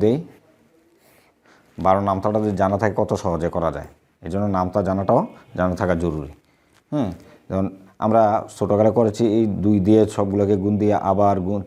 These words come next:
ক্রস চিহ্ন দিয়ে, চিহ্ন দেই, আবার এক দিয়ে গুণ দিয়ে আবার যোগ করি। এই, এই সিস্টেম না করে বারো দিয়ে পুরোটাকে গুণ দিব। পাঁচ বারো ষাটে শূন্য, হাতে ছয়। ওকে, তারপর বারোকে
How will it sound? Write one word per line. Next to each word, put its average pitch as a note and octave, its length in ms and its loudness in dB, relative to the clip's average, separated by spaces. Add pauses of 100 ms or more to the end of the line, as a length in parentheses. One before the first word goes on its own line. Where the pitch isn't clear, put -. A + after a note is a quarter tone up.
(120)
ক্রস G#2 240 4
চিহ্ন G2 220 0
দিয়ে, G2 160 4 (260)
চিহ্ন G#2+ 160 2 (100)
দেই, F#2 140 4 (240)
আবার G2 180 4 (100)
এক F#2 120 0
দিয়ে F#2 160 -2
গুণ G2 120 -2
দিয়ে F#2+ 140 0
আবার F2+ 200 -2
যোগ F#2+ 180 -2
করি। F#2 140 0 (260)
এই, A#2 100 4 (240)
এই A#2 120 0
সিস্টেম C3 300 2
না A#2 100 4
করে C#3+ 120 2 (360)
বারো C3 280 2
দিয়ে C#3 160 4
পুরোটাকে A#2+ 380 2
গুণ F#2 160 -4
দিব। D#2 100 -8 (580)
পাঁচ A#2 200 2
বারো B2+ 160 2 (340)
ষাটে F#2 320 -2
শূন্য, F2 200 -2 (560)
হাতে F2+ 180 -8 (100)
ছয়। E2 200 0 (1120)
ওকে, C#3+ 160 2 (840)
তারপর A2+ 360 2 (540)
বারোকে G2 300 0